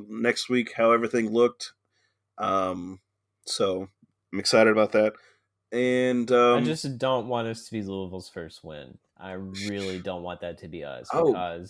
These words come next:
Speaker 1: God, no.
Speaker 2: If, just think of how much we could dunk on Louisville right now. The fact that Austin Reed was basically gonna go there under Braum and then changes his mind and stays at Western. And now we have the opportunity to beat them in men's basketball, which is ultimately what they care most about, I mean,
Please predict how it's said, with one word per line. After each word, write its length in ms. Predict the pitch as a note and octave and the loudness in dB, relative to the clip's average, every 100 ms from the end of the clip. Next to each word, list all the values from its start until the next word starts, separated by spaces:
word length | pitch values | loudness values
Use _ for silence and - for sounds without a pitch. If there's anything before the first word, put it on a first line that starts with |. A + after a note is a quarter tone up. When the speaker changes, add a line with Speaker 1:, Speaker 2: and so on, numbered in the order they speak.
| - | -8
Speaker 1:
God, 280 | A3 A3 D#3 | -2 0 0
no. 400 | G#2 D2 D2+ F#2 | -2 -4 -6 -6
Speaker 2:
If, 280 | D3 D3 F#3+ | -4 0 2
just 200 | G3 - | 2 2
think 200 | A3+ A3+ | 2 2
of 100 | G3+ | 0
how 140 | F3+ | 2
much 240 | F3 E3 - | 2 2 2
we 100 | D3+ | 0
could 180 | D#3+ C3+ | 0 0
dunk 280 | B2+ B2 | 0 0
on 160 | A#2+ A2 | -2 -2
Louisville 340 | G#2 G#2+ G2+ | 0 0 -2
right 240 | F#2 F#2 F2 | -4 -4 -4
now. 140 | F2+ | -6
The 100 | F#2 | -6
fact 320 | - B2+ B2+ | 0 0 2
that 140 | B2+ A2 | 0 2
Austin 460 | A#2 B2+ - A2+ | 2 2 -2 -6
Reed 280 | G#2 G#2+ G#2+ | -2 -2 -2
was 180 | G2+ G2 | -4 -6
basically 600 | - G2+ G2+ G#2 G#2+ G2+ | -2 -2 -2 -8 -6 -6
gonna 260 | F#2 G2 F#2+ | -4 -6 -6
go 260 | F#2 G2 | -4 -4
there 460 | F#2 F#2 F2+ F2 F2 | -4 -4 -4 -6 -8
under 240 | G2 G2 | -8 -8
Braum 480 | F2 F#2+ F#2+ F#2 F2+ | -6 -4 -2 -4 -6
and 80 | F2+ | -8
then 120 | F#2 | -10
changes 380 | F#2 F#2+ F#2 F2 | -8 -10 -10 -10
his 180 | F2 - | -12 -12
mind 200 | F2+ F2 | -10 -10
and 120 | F2 | -10
stays 260 | - F#2 F#2 | -8 -8 -8
at 80 | |
Western. 480 | D#2+ F2+ E2+ - E2 | -6 -6 -6 -12 -14
And 100 | F2 | -8
now 160 | G#2 G2+ | -6 -4
we 120 | G#2 | -2
have 160 | G2+ G2 | -2 -2
the 40 | |
opportunity 680 | F2+ G2+ F#2+ G#2+ G2 F#2+ F#2 | -4 -6 -10 -10 -8 -8 -8
to 80 | F2+ | -8
beat 200 | F#2+ F2+ | -10 -8
them 220 | F#2+ F#2 | -10 -8
in 80 | F2+ | -10
men's 240 | F#2+ F2+ | -10 -8
basketball, 580 | F#2 F#2+ - F#2 F2 F2+ | -4 -4 -6 -8 -6 -6
which 140 | F2+ | -6
is 160 | G#2+ - | -8 -2
ultimately 560 | D3+ D3+ D3 A#2 G#2+ | 2 4 2 -4 -2
what 200 | G#2 G2+ | -2 -2
they 100 | G2 | -4
care 240 | F#2+ G#2 F#2+ | -6 -6 -4
most 320 | F#2+ F#2 - | -4 -4 -8
about, 420 | F#2+ F2+ E2+ D2+ | -6 -4 -4 -6
I 40 | G2 | -10
mean, 300 | F2+ F#2 | -10 -10